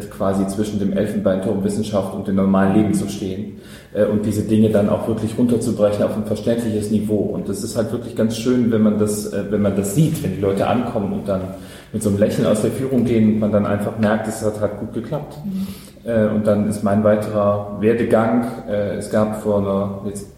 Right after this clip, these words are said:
Speaker 1: hm, schon fast zehn oder zwölf Jahre ist das her, ähm, Ausstellung Tutanchamun in der Bundeskunsthalle. Und die Kollegen dort brauchten einfach noch mehr Manpower, weil da die, der Besucherandrang wahnsinnig war.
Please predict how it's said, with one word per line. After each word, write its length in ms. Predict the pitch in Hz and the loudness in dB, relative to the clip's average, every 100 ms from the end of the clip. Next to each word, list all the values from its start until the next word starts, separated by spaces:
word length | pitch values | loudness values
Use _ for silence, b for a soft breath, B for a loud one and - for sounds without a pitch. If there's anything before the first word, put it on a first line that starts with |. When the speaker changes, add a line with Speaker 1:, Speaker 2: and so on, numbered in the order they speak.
| - | -8
Speaker 1:
hm, 300 | 104 98 98 - | -6 -4 -6 -8
schon 180 | 98 | -10
fast 360 | 92 95 - - | -10 -10 -12 -8
zehn 260 | - 110 110 | 0 2 4
oder 160 | - | 2
zwölf 300 | - 117 - | 2 2 4
Jahre 240 | 90 80 80 | 2 2 0
ist 140 | - | -2
das 160 | 98 104 | -4 -2
her, 240 | 92 95 95 B B B B - | -2 -2 -6 B B B B -4
ähm, 640 | 104 98 95 95 92 90 - - | 0 0 0 -2 -4 -6 -6 -4
Ausstellung 360 | 104 107 101 | -2 0 0
Tutanchamun 580 | 104 110 107 110 113 110 | 0 2 2 4 4 4
in 80 | 104 | 2
der 80 | 101 | 2
Bundeskunsthalle. 840 | 101 95 - 110 107 - 73 - - - B B B - | 0 -2 2 2 2 -2 -4 -8 -10 -16 B B B -12
Und 180 | 90 | -8
die 560 | 104 101 101 - - 92 | -4 -2 -4 -6 -10 -12
Kollegen 600 | - 131 113 117 - 113 | -4 0 0 0 2 2
dort 460 | 110 113 131 - - | 6 6 6 2 0
brauchten 400 | 107 120 - - | 2 2 0 -2
einfach 280 | 107 107 107 | -2 0 2
noch 200 | 107 107 | 2 2
mehr 120 | 104 | 2
Manpower, 600 | 104 110 120 104 87 87 | 2 0 -2 0 0 0
weil 180 | 92 92 | -2 -2
da 100 | 92 | -2
die, 360 | 90 90 92 90 - 90 | -4 -6 -6 -6 -8 -8
der 60 | 98 | -4
Besucherandrang 920 | 98 107 - 98 98 95 98 98 - | -4 -4 -4 -4 -4 -4 -4 -6 0
wahnsinnig 600 | 110 101 90 87 87 - | 0 2 -2 -6 -8 -8
war. 400 | 90 92 107 | -8 -8 -14